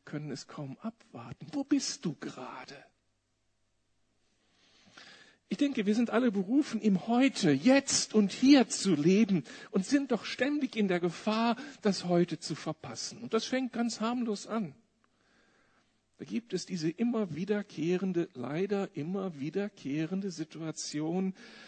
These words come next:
am Frühstückstisch des Ehepaares Pache. Also, man stelle sich das vor, wir sind rechtzeitig aufgestanden, der Frühstückstisch ist gedeckt, die schöne Kerze brennt, wir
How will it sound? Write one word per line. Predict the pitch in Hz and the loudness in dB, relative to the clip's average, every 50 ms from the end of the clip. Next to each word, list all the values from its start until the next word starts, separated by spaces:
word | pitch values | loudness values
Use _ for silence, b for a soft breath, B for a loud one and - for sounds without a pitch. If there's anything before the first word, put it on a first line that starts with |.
| B B B B B | B B B B B
am | B 147 143 139 | B -12 -12 -12
Frühstückstisch | - - - - 208 240 233 - - - 220 208 _ _ - - - - - _ _ _ - - 220 214 - - - - - - | -14 -12 -6 -2 -2 -2 -2 -4 -8 -8 -8 -10 _ _ -20 -20 -20 -20 -20 _ _ _ -2 0 0 0 0 -2 -6 -8 -8 -4
des | - 185 180 - - - - - | -6 -4 -4 -6 -10 -10 -6 -4
Ehepaares | 165 170 175 185 180 - - 170 160 156 151 147 156 147 - - - _ | -2 -2 -2 -2 -4 -6 -10 -10 -8 -8 -8 -8 -8 -10 -12 -14 -16 _
Pache. | - - 127 127 139 127 123 - - - _ _ _ _ _ _ _ _ _ _ _ _ _ _ _ _ _ _ _ _ _ _ _ _ _ _ _ _ _ _ _ _ _ _ - - _ | -10 -10 -10 -10 -10 -14 -16 -16 -18 -20 _ _ _ _ _ _ _ _ _ _ _ _ _ _ _ _ _ _ _ _ _ _ _ _ _ _ _ _ _ _ _ _ _ _ -20 -20 _
Also, | - - 156 151 143 139 127 117 - - - | -6 -4 -2 -2 -2 -2 -4 -6 -8 -14 -14
man | - 135 131 | -12 -12 -6
stelle | - - 160 165 165 | 0 2 2 2 2
sich | 170 180 - | -2 -4 -4
das | - 175 160 - | -4 -4 -4 -4
vor, | - - 190 180 196 202 190 | -4 0 2 4 4 4 2
wir | 180 | 0
sind | - 190 170 - - | -2 -2 -2 -2 -4
rechtzeitig | 170 175 - - 175 175 - 185 208 | -6 -6 -4 -6 -6 -4 -4 -2 -2
aufgestanden, | 240 247 233 - - 240 208 - - - 220 226 247 240 - - 247 233 - B B B B B B B B B B | -2 -2 -4 -4 -6 -4 -4 -2 2 4 4 6 4 4 2 2 0 0 0 B B B B B B B B B B
der | - 135 | -14 -12
Frühstückstisch | - - - 226 220 208 - - 202 190 - - - - 339 _ - - 226 208 - | -10 -4 0 0 0 0 -2 -6 -8 -8 -8 -10 -8 -8 -8 _ -2 0 0 0 0
ist | 208 - - - | -2 -4 -4 -2
gedeckt, | - 180 - - 247 233 233 233 - - - - - - - _ - | -2 -2 0 2 2 2 2 0 -4 -12 -10 -10 -12 -14 -16 _ -14
die | 180 147 135 | -12 -10 -10
schöne | - - 160 156 151 156 | -8 -6 -6 -4 -4 -6
Kerze | - - - 220 220 220 220 - - - 202 | -6 -2 -2 0 0 0 -2 -6 -8 -10 -10
brennt, | 185 170 170 185 196 208 220 226 240 240 - - - | -6 -2 2 4 4 4 4 4 2 0 -2 -8 -8
wir | - 131 - | -8 -8 -8